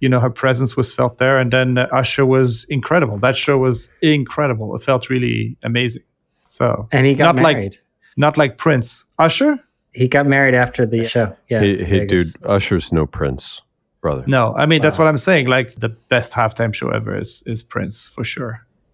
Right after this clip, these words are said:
Speaker 3: Yeah. I mean, I
Speaker 1: Yeah.
Speaker 3: wouldn't even use those two artists in the same sentence, please.
Speaker 1: No, what I was saying, oh, Jesus Christ. All right. Okay, Boomer. If,
Speaker 3: How,
Speaker 1: if
Speaker 3: how is that boom-, a boomery?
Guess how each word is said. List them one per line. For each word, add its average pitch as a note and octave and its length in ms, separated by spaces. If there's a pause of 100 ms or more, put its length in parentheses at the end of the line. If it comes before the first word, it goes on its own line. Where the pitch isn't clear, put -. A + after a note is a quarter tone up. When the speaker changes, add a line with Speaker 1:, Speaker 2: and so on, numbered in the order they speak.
(180)
Speaker 3:
Yeah. C#2 460 (100)
I E2 60
mean, D#2 180
I F2 40
Speaker 1:
Yeah. E2+ 40
Speaker 3:
wouldn't D#2+ 260
even C#2 340
use C#2 280
those D2 240
two D2+ 180
artists C2+ 380
in C2+ 80
the C2+ 80
same C2 280
sentence, - 540
please. A#2 200
Speaker 1:
No, F3+ 200
what D3 160
I E3 100
was D#3+ 240
saying, D3+ 340
oh, C3+ 260
Jesus A2+ 400
Christ. - 500
All A#2+ 80
right. A#2 280 (460)
Okay, C3 260
Boomer. C3 440 (400)
If, E3+ 140
Speaker 3:
How, C3 80
Speaker 1:
if - 160
Speaker 3:
how B2+ 160
is G#2+ 120
that G2+ 180
boom-, F#2+ 300
a F#2+ 60
boomery? F2 640